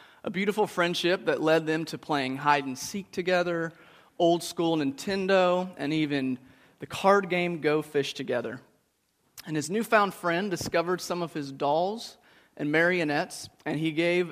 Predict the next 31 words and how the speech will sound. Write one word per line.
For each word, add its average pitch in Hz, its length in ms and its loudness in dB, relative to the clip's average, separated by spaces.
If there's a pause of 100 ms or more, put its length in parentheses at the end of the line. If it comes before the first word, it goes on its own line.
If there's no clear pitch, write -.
Evan 151 300 -2
a 139 40 0
beautiful 165 440 -6
presentation 143 800 -6 (560)
from 143 160 -4
the 135 80 0
famous 160 360 -4
French 147 320 -6
novel 127 540 -2
Les 135 220 -2
Mis. 117 480 -8 (840)
And 151 160 -2
he 165 80 -2
showed 180 420 4
the 156 80 4
beggar 175 360 0
and 170 200 -6
thief, 196 540 -8
known 151 340 -2
as 139 300 -2
Jean 151 400 -2
Valjean, 147 560 -2 (640)
struggling 170 540 0
to 139 60 -2
find 165 360 -2
a 156 40 -6
place 143 420 -6
to - 120 -12
rest 135 320 -4
his 143 160 -8
head 127 320 -6